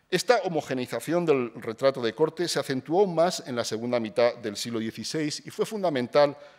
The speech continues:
para ello la fijación de la corte en Madrid por Felipe segundo, que se convirtió en un polo de atracción tanto para príncipes como para retratistas italianos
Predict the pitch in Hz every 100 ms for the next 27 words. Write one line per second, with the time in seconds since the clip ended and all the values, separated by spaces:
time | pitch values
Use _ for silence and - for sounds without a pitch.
0 | _ - 123 117 123 135 143 123 127 117
1 | 110 156 175 123 113 123 117 127 117 -
2 | 113 107 107 127 135 104 98 110 123 165
3 | 160 127 127 123 - - - - _ 165
4 | 196 190 170 165 202 226 190 - 165 143
5 | 123 117 - 156 180 175 151 160 151 113
6 | - 156 160 - - 151 - 123 104 104
7 | 101 104 101 123 - 123 - - 110 101
8 | 107 110 104 -